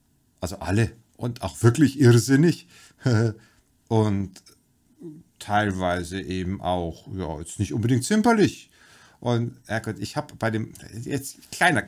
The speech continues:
minimaler Spoiler, ne? Bei dem, äh, Hai hab ich gedacht, jetzt sagt er gleich, "Fischer sind Freunde, kein Futter." Also, ich weiß nicht, ob das in der Übersetzung rausgekommen ist oder weg en-, entfernt wurde, aber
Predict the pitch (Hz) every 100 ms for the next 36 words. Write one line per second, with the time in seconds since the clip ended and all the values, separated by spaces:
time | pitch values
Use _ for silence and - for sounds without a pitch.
0 | - 190 151 90 78 78 87 90 80 82
1 | 101 - - - 107 110 104 95 92 -
2 | - 95 82 - 104 104 - 107 110 -
3 | 101 - - 110 120 101 92 95 - 98
4 | 101 - 95 85 95 90 92 98 92 110
5 | 101 85 - - 131 135 92 - _ _
6 | _ - - _ 214 196 139 147 190 165
7 | - 143 156 160 143 139 151 165 135 135
8 | - - 110 127 156 165 - 147 147 147
9 | 131 - 120 120 135 123 151 - 113 139
10 | 165 120 135 147 131 - - - 131 123